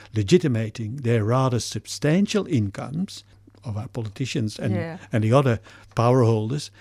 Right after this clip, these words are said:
Speaker 1: and their other entitlements, they call that, of course, envy and divisive. What a singular mess we are witnessing
Speaker 2: Mm.
Speaker 1: here.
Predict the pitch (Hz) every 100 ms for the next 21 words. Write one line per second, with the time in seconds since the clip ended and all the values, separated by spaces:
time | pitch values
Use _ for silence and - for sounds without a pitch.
0 | - - 117 113 123 165 185 160 156 135
1 | 123 120 117 123 - - - - - -
2 | - 117 107 123 113 101 107 104 - 135
3 | - 113 101 107 - - 123 135 151 151
4 | - _ - - - 120 110 101 98 113
5 | 101 - - - - - - - - -
6 | 233 214 110 110 - - 147 139 120 113
7 | 120 127 104 - 127 107 101 233 240 240
8 | 110 107 - - 285 247